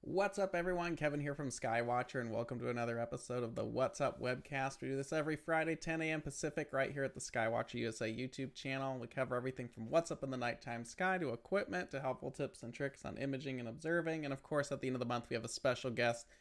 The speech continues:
to talk about their specialty in the field of astronomy. Uh, so it is the first day, or sorry, it's second day of June. It is June second, twenty twenty-three. It's Friday. Uh, so we're back at it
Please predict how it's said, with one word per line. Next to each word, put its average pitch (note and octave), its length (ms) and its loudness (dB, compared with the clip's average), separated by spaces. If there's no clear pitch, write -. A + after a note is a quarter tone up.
to - 60 -10
talk F3 200 6
about E3+ 240 8
their D#3 100 2
specialty C#3 600 2
in B2+ 80 0
the B2+ 100 -2
field A#2+ 380 -2
of G2+ 320 0
astronomy. D#3+ 720 -2
Uh, C3+ 260 8
so C#3 300 6
it D#3 240 2
is E3 420 4
the C#3 220 4
first B3+ 500 2
day, C3+ 420 4
or B2+ 160 2
sorry, D3+ 300 2
it's - 120 -4
second F#3+ 260 -2
day C3 120 2
of B2 180 0
June. A#2 600 4
It A#2+ 140 -2
is A#2+ 100 -6
June C3+ 400 2
second, C#3 680 -4
twenty C3+ 320 -2
twenty-three. C3 680 -4
It's - 160 -8
Friday. D3 640 8
Uh, B2 300 10
so C3 260 4
we're B2 220 4
back B2 460 4
at A#2+ 200 4
it C#3+ 140 2